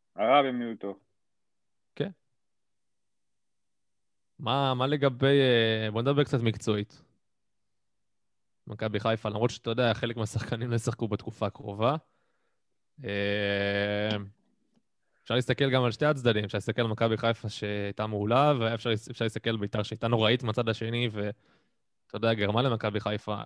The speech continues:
Speaker 2: עזרה לו יותר נכון לעשות את זה יותר קל.
Speaker 1: אמ, אני אוהב את המשחקים מול ביתר, בטח ביתר של, אה,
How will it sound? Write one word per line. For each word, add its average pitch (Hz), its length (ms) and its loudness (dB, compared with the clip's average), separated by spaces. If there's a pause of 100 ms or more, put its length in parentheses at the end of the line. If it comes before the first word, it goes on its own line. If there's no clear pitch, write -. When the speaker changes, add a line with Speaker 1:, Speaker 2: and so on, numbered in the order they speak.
Speaker 2:
עזרה 117 300 2
לו 139 100 6
יותר 127 200 2
נכון 123 340 -2
לעשות 110 240 -4
את 117 80 2
זה 107 80 -4
יותר 104 220 -2
קל. 107 260 -4 (2750)
Speaker 1:
אמ, 110 800 0 (340)
אני 127 880 4 (260)
אוהב 139 260 4
את 147 100 0
המשחקים 131 380 2
מול 123 140 2
ביתר, 110 360 6
בטח 117 260 0
ביתר 113 340 0
של, 107 320 -4
אה, 98 500 -4